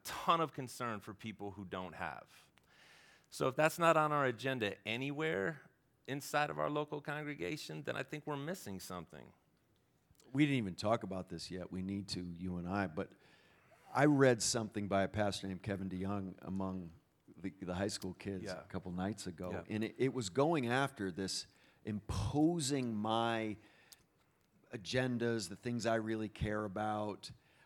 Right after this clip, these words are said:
Speaker 2: whether it's the environment and my carbon footprint or
Speaker 1: Yeah.
Speaker 2: firearms or whatever it is, and making that what Jesus is all about. And sort of making my, my priorities socially, culturally, politically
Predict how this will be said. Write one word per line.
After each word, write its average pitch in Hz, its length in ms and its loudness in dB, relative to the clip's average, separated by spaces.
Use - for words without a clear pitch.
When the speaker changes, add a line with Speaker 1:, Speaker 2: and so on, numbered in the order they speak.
Speaker 2:
whether 127 360 4
it's - 300 -2
the 117 140 -2
environment 120 1080 2
and 98 360 -6
my 98 120 -4
carbon 113 400 2
footprint 123 720 -2
or 113 220 4
Speaker 1:
Yeah. 107 60 4
Speaker 2:
firearms 123 920 4
or 113 80 4
whatever 131 360 6
it 131 60 6
is, 123 280 4
and 127 120 2
making 143 300 6
that 143 180 6
what 120 120 -4
Jesus 117 380 0
is 101 120 -2
all 113 200 2
about. 101 360 -4
And 113 300 2
sort 123 280 0
of 107 80 0
making 127 560 0
my, 117 460 2
my 117 300 0
priorities 113 800 0
socially, 110 400 -2
culturally, 104 420 -6
politically 104 560 -8